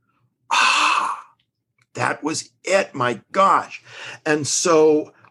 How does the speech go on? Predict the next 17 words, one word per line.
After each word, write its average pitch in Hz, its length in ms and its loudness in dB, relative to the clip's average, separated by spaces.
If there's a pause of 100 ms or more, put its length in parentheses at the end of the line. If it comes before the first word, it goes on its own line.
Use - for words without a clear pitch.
um, 131 300 2
the 120 100 4
first 202 420 0
chance 151 320 0
I 120 80 2
got, 101 380 -2
I 107 100 -4
jumped 147 420 0
into 160 160 2
my 117 140 2
car. 92 400 -4
I 101 120 -4
drove 160 500 0
to 160 140 2
the, 110 420 2
um, 98 260 -4 (380)
the, 113 160 4